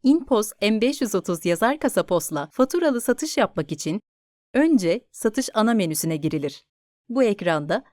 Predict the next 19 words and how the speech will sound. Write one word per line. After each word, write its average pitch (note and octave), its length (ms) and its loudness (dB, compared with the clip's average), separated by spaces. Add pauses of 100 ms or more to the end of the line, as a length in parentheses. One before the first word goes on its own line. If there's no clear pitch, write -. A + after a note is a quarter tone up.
(100)
belge A3 320 0
türleri D#3+ 340 -2
seçilir. D3+ 500 -8 (520)
Daha A#3 260 -2
sonra G3+ 400 -2 (200)
faturalı C#4 440 0
satış C4 280 -4
seçimi D#3+ 380 -4
yapılır D3+ 440 -4 (320)
ve G3 100 0
satış G3 360 -4
ekranına G#3+ 420 0
girilmiş G3+ 480 -2
olur. D3 280 -4 (420)
Ekrandaki C4 640 2
kırmızı B3 420 2
F A#3 240 2
S C#4+ 160 -2
yazısından E3+ 760 -2